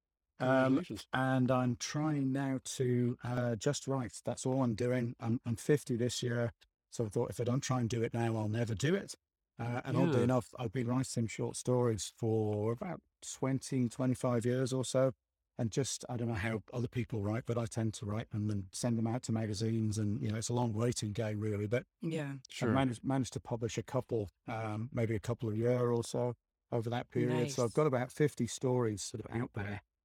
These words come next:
Speaker 1: Um,
Speaker 2: Wow.
Speaker 1: and,
Speaker 3: Wow.
Speaker 1: well, yeah, but when you look back, you think, "That's not that much." And then actually you think, "No, fifty stories is quite a lot." So
Speaker 3: It is. It's
Speaker 2: Well, it's a
Speaker 3: quite a
Speaker 2: lot to
Speaker 3: lot.
Speaker 2: have circulating, for sure.
Speaker 1: Yeah, it felt like a, it felt like a milestone.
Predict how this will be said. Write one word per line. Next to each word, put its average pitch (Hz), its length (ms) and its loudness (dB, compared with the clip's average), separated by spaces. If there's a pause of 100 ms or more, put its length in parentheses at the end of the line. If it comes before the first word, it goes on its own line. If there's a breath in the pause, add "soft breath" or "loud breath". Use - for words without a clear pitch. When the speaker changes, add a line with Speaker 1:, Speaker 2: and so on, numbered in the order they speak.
(240)
Speaker 1:
Um, 117 240 2
Speaker 2:
Wow. 180 160 2
Speaker 1:
and, - 160 2
Speaker 3:
Wow. 190 640 0 (300)
Speaker 1:
well, 175 260 4
yeah, 214 240 6
but 160 240 4
when 170 160 4
you 170 80 4
look 185 180 2
back, 170 240 -2
you 131 60 -6
think, 135 260 -4
"That's - 240 -8
not 139 160 0
that 123 140 -2
much." 139 260 0
And 113 100 -2
then 117 80 0
actually 117 260 -2
you 110 60 2
think, 117 300 0
"No, 160 140 2
fifty 151 320 0
stories 135 400 0
is 107 100 -4
quite 120 260 -6
a 110 40 -4
lot." 110 260 2
So 110 400 -2
Speaker 3:
It 147 140 2
is. 127 480 0
It's - 100 -4
Speaker 2:
Well, 147 60 2
it's - 100 -2
a 135 40 0
Speaker 3:
quite 139 80 2
a - 20 4
Speaker 2:
lot 170 120 2
to 160 60 2
Speaker 3:
lot. 131 60 4
Speaker 2:
have 127 100 4
circulating, 107 640 0
for 147 140 0
sure. 170 180 8
Speaker 1:
Yeah, 165 300 8
it 127 160 -2
felt 175 200 4
like 170 220 0
a, 135 180 0
it - 80 -8
felt 156 200 2
like 127 120 -2
a 120 60 -2
milestone. 117 640 -2